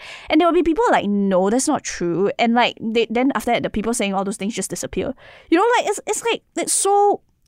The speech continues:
blatantly false, so much false information. For example, so one of the things that I heard a lot over the course of this case was an audio recording that I'm sure, right, even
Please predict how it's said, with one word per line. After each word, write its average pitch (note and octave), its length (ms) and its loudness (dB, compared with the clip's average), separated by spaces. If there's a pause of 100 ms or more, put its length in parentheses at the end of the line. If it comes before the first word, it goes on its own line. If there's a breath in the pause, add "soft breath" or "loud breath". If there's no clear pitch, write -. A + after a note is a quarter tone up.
(120)
blatantly C4+ 640 2
false, A3+ 300 0
so F4 80 -2
much F4 180 0
false A#3+ 280 0
information. F#3 640 -4
For C#4 120 -2
example, B3+ 600 0 (140)
so F4+ 120 -2
one F4+ 160 2
of B3 120 0
the F3+ 80 0
things A3+ 260 0
that - 120 0
I D3 120 -2
heard - 340 -2
a A#3 260 4
lot A#3+ 380 4 (480 loud breath)
over A3+ 200 2
the F3 100 0
course G3 240 -2
of G3+ 100 -4
this - 160 -4
case D#3+ 320 -4
was G3+ 160 -2
an G3+ 280 -2
audio A3+ 320 4
recording C#3 560 -4
that - 160 0
I'm B3 160 4
sure, C#4 580 0
right, D#3+ 300 0 (480 loud breath)
even E4 420 4